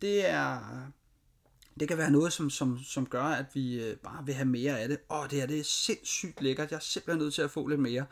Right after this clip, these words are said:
Øh, det kan være ting som carbonara, det kan være ting som pizza, det kan være ting som burger, det kan være ting som, øh, lasagne, det kan være, øh, ja, whatever. Det kan være mange forskellige ting.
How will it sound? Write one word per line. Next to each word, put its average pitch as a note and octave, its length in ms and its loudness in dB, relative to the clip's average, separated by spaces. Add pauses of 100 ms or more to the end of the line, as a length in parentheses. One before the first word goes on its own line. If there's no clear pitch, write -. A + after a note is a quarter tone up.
(600)
Øh, C3 260 -2
det F3 80 0
kan F3+ 80 0
være D3+ 140 4
ting - 240 0
som D#3 140 0
carbonara, C#3 680 2
det D3+ 100 0
kan D#3 60 0
være D3 100 4
ting C#3+ 280 -4
som C#3+ 280 -2
pizza, D3 480 0
det C#3+ 180 -2
kan D3 60 0
være C3+ 140 2
ting D3+ 200 -4
som D3 140 0
burger, D3+ 520 4
det D3 100 0
kan D3 80 2
være C3+ 160 0
ting - 300 -2
som, C#3 300 2
øh, B2+ 460 4 (440)
lasagne, C#3 680 2
det D3+ 140 0
kan D3+ 120 2
være, B2+ 440 2
øh, - 420 -6
ja, D3 260 0
whatever. D#3 300 2
Det F3 100 -4
kan F#3 100 -2
være E3+ 140 2
mange E3 240 2
forskellige D#3 440 -2
ting. - 220 -2